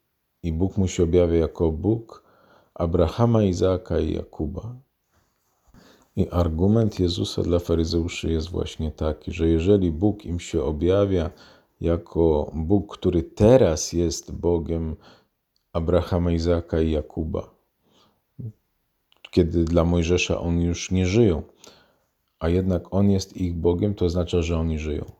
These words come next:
że oni w Bogu żyją, że jest życie także po śmierci i jest to życie w Bogu.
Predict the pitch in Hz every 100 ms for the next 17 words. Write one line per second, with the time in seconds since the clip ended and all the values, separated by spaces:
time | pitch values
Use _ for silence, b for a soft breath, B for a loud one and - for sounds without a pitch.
0 | - 80 - 92 87 80 80 82 78 80
1 | 78 76 - - _ _ b b b b
2 | b _ _ b b b b b - -
3 | 101 92 85 82 110 107 92 87 101 101
4 | - 104 - 87 90 87 - - - 90
5 | 92 - - - 101 98 101 - 87 87
6 | 82 87 85 85 73 95